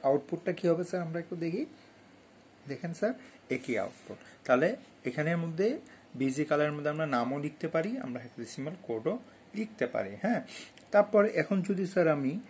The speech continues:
ধরি, এখন যদি স্যার আমি এখানে, আহ, যদি স্যার blue লিখি তাহলে কীভাবে হবে দেখেন,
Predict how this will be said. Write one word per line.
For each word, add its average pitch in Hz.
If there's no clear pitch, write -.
ধরি, 139
এখন 151
যদি 143
স্যার 131
আমি 120
এখানে, 120
আহ, 117
যদি 123
স্যার 120
blue 127
লিখি 139
তাহলে 127
কীভাবে 139
হবে 143
দেখেন, 139